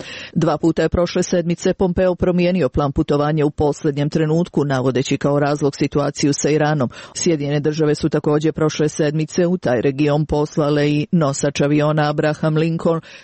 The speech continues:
kao i određeni broj teškog naoružanja i bombardera B pedeset dva.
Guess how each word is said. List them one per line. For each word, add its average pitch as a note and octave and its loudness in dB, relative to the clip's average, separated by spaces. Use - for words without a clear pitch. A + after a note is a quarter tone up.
kao F3 2
i F3 2
određeni E3 0
broj D#3 0
teškog C3+ -2
naoružanja D#3 0
i F3 0
bombardera E3 0
B D3+ 0
pedeset C#3+ -2
dva. D#3 -2